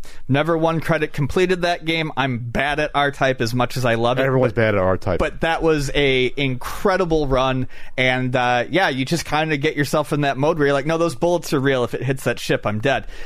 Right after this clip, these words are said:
Speaker 1: And you just, you, you sell yourself on that.
Speaker 2: Okay.
Speaker 1: And you're like, "All right, I'm not, I can't, I cannot hit these bullets." You take it for real. Uh, and then the third was I was tripping with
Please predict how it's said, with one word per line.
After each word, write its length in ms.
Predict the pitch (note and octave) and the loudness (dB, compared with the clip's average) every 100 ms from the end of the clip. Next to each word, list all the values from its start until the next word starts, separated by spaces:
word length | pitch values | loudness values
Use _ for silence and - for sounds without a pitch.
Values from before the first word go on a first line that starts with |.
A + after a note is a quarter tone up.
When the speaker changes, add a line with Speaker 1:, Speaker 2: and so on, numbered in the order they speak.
| - | -6
Speaker 1:
And 260 | C3 C#3 A#2+ | -2 0 0
you 140 | A#2+ | -2
just, 280 | A#2 C3 - B2 | -2 -2 -2 -2
you, 220 | B2 A#2 | 0 -2
you 260 | A#2 A#2+ A#2 | -2 -2 -2
sell 220 | - F#3+ | 0 0
yourself 460 | E3 A#2+ C3+ A#2+ - | 0 0 0 0 0
on 160 | A#2 | 0
that. 120 | A#2 C3 | 0 0
Speaker 2:
Okay. 60 | |
Speaker 1:
And 60 | E3+ | 2
you're 100 | D#3 | 0
like, 140 | E3 | 0
"All 80 | F#3+ | 2
right, 120 | B3 | 2
I'm 100 | F3 | 2
not, 320 | F3+ F#3 F3+ D3 | 2 0 0 -4
I 80 | |
can't, 320 | D3 E3+ F3+ - | -2 0 0 0
I 100 | C#3 | -6
cannot 560 | D3+ - G3+ G#3 G#3 D3+ | -4 0 2 4 2 2
hit 180 | F#3+ F3 | 0 2
these 200 | E3 C#3+ | 0 2
bullets." 420 | E3+ C3 G#2 C3 | 0 0 -2 -8
You 60 | |
take 260 | - C3 B2+ | -2 0 0
it 140 | D#3 | -6
for 160 | - D3 | -4 -2
real. 340 | C3+ A2 F#2+ - - - - - | 0 0 0 -10 -16 -16 -16 -2
Uh, 180 | E3 D#3+ | 0 2
and 120 | E3+ F3 | 2 0
then 140 | F3 | 0
the 120 | D#3+ | 0
third 380 | - F3 F3 E3 | 0 2 2 2
was 320 | D3 C#3+ B2+ A#2 | 2 2 0 -2
I 140 | C3+ | 0
was 160 | B2+ - | 0 -2
tripping 400 | - A#2+ B2 A#2 | -4 -2 -2 0
with 200 | A2+ | -2